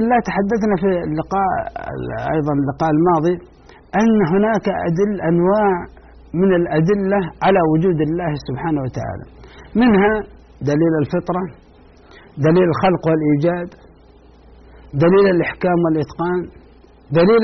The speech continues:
التخصيص، دليل التقدير، دليل، دلائل النبوة، دليل مكارم الأخلاق. في الحلقة الماضية أخذنا إشارة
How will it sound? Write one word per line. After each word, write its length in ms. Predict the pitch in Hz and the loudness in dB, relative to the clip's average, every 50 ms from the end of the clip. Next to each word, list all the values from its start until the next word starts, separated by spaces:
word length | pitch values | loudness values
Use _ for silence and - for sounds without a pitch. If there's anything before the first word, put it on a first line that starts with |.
| 214 | 2
التخصيص، 680 | - - - 165 156 - - - 175 180 175 175 165 - - - - _ - - - _ _ _ _ - - | 0 -2 -4 -6 -6 -6 -6 -4 -2 0 0 -2 -4 -6 -12 -20 -20 _ -20 -20 -20 _ _ _ _ -2 0
دليل 220 | 160 180 214 220 214 196 - | 2 4 4 4 2 2 0
التقدير، 580 | - - 175 - - 156 165 180 185 185 170 - - - - - - - - - - - - - - - - - 175 156 160 | -2 -4 -4 -2 0 2 2 2 2 2 0 -4 -12 -18 -20 -20 -20 -20 -20 -20 -20 -20 -20 -20 -20 -20 -16 -6 -2 0 2
دليل، 420 | 190 208 233 254 262 254 240 226 185 160 - - - - - - 143 143 175 | 4 4 4 4 4 4 4 4 2 0 -6 -10 -18 -20 -14 -6 -2 2 4
دلائل 380 | 185 226 254 269 254 240 233 233 226 | 4 6 4 4 4 4 4 4 4
النبوة، 480 | 226 214 214 214 226 233 240 247 262 254 214 - - - - - - - - 139 175 | 4 4 2 4 4 2 2 2 0 0 -2 -6 -12 -20 -20 -20 -18 -10 -4 0 2
دليل 320 | 190 202 240 247 247 254 240 240 - 185 | 4 4 4 4 4 2 0 -2 -2 -2
مكارم 360 | 185 175 - 220 220 202 196 180 165 | -2 0 2 2 2 4 2 2 0
الأخلاق. 400 | 147 135 120 117 113 110 107 - - - - - - - - - - - - - - - - - - - - - | -2 -2 -4 -4 -6 -8 -8 -10 -16 -20 -20 -20 -20 -20 -20 -20 -16 -14 -12 -12 -12 -16 -20 -20 -20 -20 -10 -4
في 100 | - 170 185 185 185 190 175 151 104 113 | 0 2 4 4 4 2 0 -2 -6 -6
الحلقة 480 | 139 - - 220 262 247 - 277 220 - 254 | -4 -2 0 0 0 2 0 0 2 2 2
الماضية 440 | 254 262 269 262 254 233 254 262 269 240 214 | 4 4 4 4 2 2 2 2 2 0 -2
أخذنا 400 | 196 - 247 247 254 247 254 254 254 233 - - - - - - - - - 190 | -2 -2 -2 0 0 0 0 0 -2 -4 -8 -14 -20 -20 -20 -20 -20 -10 -8 -8
إشارة 420 | 160 - 226 233 220 214 214 226 | -2 0 2 4 4 4 4 2